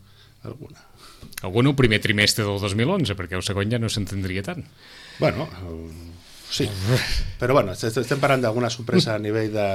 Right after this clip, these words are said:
Speaker 1: cultura tradicional de Sitges, no estem parlant d'una sorpresa de
Speaker 2: Que no, de que va més enllà de les fronteres,
Speaker 1: No
Speaker 2: vols
Speaker 1: s-,
Speaker 2: dir.
Speaker 1: no se'n
Speaker 2: D'acord.
Speaker 1: va, no se'n va
Speaker 2: No se'n
Speaker 1: de
Speaker 2: va del terme municipal.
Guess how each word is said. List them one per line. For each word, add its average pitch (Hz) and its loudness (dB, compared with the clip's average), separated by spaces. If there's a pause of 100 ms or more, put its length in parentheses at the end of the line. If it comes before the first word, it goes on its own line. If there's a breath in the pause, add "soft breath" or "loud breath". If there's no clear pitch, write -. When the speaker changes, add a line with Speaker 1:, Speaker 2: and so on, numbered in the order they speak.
(460)
Speaker 1:
cultura 113 2
tradicional 101 -4
de 92 -6
Sitges, 127 -6
no 98 -8
estem 101 -8
parlant 92 -6
d'una 90 -6
sorpresa 90 -6
de 87 -6 (800)
Speaker 2:
Que 107 -6
no, 101 0
de 95 -2
que 117 4
va 107 6
més 110 4
enllà 113 8
de 110 4
les 117 4
fronteres, 107 6
Speaker 1:
No 95 0
Speaker 2:
vols 90 0
Speaker 1:
s-, 90 -2
Speaker 2:
dir. - -2
Speaker 1:
no 113 2
se'n 117 2
Speaker 2:
D'acord. 107 4
Speaker 1:
va, 101 -2
no 120 -2
se'n 117 -2
va 113 2
Speaker 2:
No 131 6
se'n 139 8
Speaker 1:
de 139 10
Speaker 2:
va 135 8
del 139 2
terme 135 8
municipal. 127 6